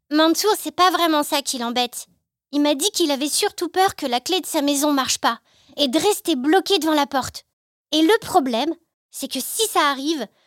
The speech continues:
il est obligé d'attendre ses parents pendant des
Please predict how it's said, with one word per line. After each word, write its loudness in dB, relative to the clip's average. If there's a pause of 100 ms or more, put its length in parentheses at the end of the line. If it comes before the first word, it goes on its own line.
(260)
il -6
est -6
obligé 2
d'attendre -2
ses -2
parents 0
pendant 0
des 0